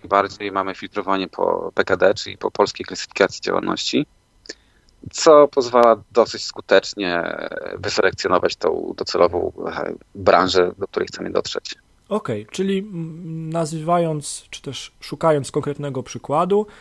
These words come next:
Speaker 2: e, scenariusz, w ramach którego agent ubezpieczeniowy, który jest aktywny w Szczecinie,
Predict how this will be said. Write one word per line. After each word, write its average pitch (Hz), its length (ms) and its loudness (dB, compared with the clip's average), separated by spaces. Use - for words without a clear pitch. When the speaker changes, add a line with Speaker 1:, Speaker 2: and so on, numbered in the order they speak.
Speaker 2:
e, 131 260 -8
scenariusz, 143 600 0
w 127 40 -8
ramach 127 300 -4
którego 127 560 -6
agent 127 300 -6
ubezpieczeniowy, 117 760 -10
który 117 280 -10
jest 113 160 -10
aktywny 113 420 -10
w - 80 -16
Szczecinie, 127 560 -10